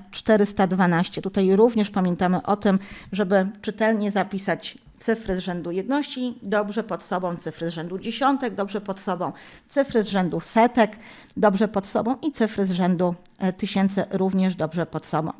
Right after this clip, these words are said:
No i znowu zaczynamy od lewej strony, czyli mamy tutaj dziewięć plus dwa. Zapiszmy sobie dziewięć plus dwa to jest jedenaście.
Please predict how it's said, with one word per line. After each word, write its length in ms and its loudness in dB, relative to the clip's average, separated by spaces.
No 80 0
i 60 0
znowu 380 6
zaczynamy 520 6
od 180 4
lewej 360 4
strony, 520 -2
czyli 160 -6
mamy 220 2
tutaj 300 -4
dziewięć 520 0
plus 480 0
dwa. 460 2
Zapiszmy 420 -2
sobie 260 -4
dziewięć 380 0
plus 280 0
dwa 340 4
to 140 0
jest 320 0
jedenaście. 680 2